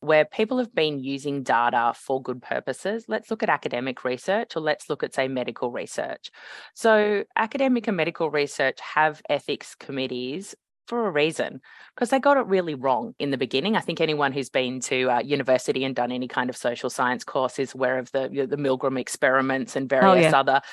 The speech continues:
Speaker 1: uh,
Speaker 2: <laughs>
Speaker 1: testing where the ethics
Speaker 2: <laughs>
Speaker 1: were, were way out there, right? But I think the same principles apply, which is that you have to tell people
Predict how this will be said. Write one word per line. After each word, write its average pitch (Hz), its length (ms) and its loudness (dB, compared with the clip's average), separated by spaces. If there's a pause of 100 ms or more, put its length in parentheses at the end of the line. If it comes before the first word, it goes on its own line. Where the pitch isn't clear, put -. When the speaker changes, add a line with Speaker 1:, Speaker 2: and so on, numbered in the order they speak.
(400)
Speaker 1:
uh, 147 120 8
Speaker 2:
<laughs> 196 240 8
Speaker 1:
testing 151 380 0
where 135 460 4 (600)
the - 180 4
ethics - 420 2
Speaker 2:
<laughs> 160 40 -2
Speaker 1:
were, 135 200 2
were 175 180 2
way 151 360 2
out 127 260 -2
there, 131 220 -2
right? 151 340 6 (300)
But 208 100 4
I 214 100 4
think 294 220 -10
the 311 80 -6
same 185 300 0
principles 143 520 -4
apply, 120 380 2
which 160 220 -2
is 165 160 -2
that 160 260 2
you 190 120 -4
have 277 340 -6
to 294 120 -8
tell 160 420 -2
people 131 800 -6